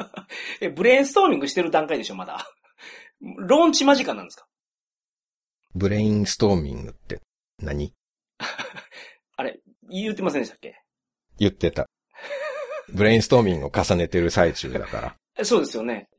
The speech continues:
Speaker 1: ブレインストーミングで一番初めにみんなが思いついたアイデアを出して、
Speaker 2: うん。
Speaker 1: そっから、あのー、絞っていく一番初めの段階じゃないですか。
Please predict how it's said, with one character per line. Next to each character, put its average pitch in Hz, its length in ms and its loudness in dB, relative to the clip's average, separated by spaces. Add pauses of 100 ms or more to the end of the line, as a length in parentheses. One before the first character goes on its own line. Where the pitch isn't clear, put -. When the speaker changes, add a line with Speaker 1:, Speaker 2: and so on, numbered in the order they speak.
Speaker 1:
ブ 220 80 -4
レ 277 60 4
イ - 20 6
ン - 20 2
ス 277 60 -2
ト 359 60 0
ー - 20 4
ミ 285 80 4
ン - 40 2
グ 151 60 -4
で 151 60 -6
一 233 240 -6
番 311 120 2
初 302 120 2
め 302 100 2
に 302 80 2
み 254 120 4
ん - 20 4
な 269 80 6
が 208 80 4
思 254 160 4
い 254 40 0
つ 254 60 -6
い 247 60 -4
た 226 100 2
ア 214 60 4
イ 226 40 2
デ 233 100 4
ア 220 60 2
を 160 60 2
出 175 120 0
し - 140 -10
て、 285 420 -2 (260)
Speaker 2:
う 92 60 2
ん。 87 260 2
Speaker 1:
そ 254 160 -2
っ - 20 -6
か 302 120 4
ら、 285 180 8
あ 262 40 4
の 127 920 0
ー、 - 40 -10
絞 202 220 0
っ 202 60 0
て 196 100 2
い 190 80 2
く 170 80 -6
一 269 260 -2
番 277 220 4
初 262 220 0
め 269 80 2
の 254 100 2
段 220 160 2
階 208 120 2
じ 156 60 -2
ゃ 117 40 -2
な 104 60 -10
い - 40 -12
で - 20 -20
す - 80 -20
か。 - 160 -20